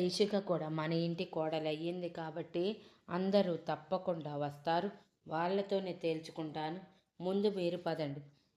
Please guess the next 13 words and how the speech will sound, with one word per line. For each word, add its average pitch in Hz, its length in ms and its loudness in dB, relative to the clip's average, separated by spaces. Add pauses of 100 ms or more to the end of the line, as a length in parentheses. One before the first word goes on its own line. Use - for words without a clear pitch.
(100)
ఇక్కడ 180 260 6
సీన్ 190 360 0
చేయొద్దు" 151 460 0 (420)
అని 185 200 0
సీరియస్ 185 600 2
అవ్వటంతో 156 580 2
ప్రకాష్ 165 540 -2
గారు 156 240 -4
అసహనంగా 156 840 -2 (500)
కారులో 180 440 -2
కూర్చోవటమే 165 880 -6 (1040)
భానుమతి 180 680 2
గారు 151 360 0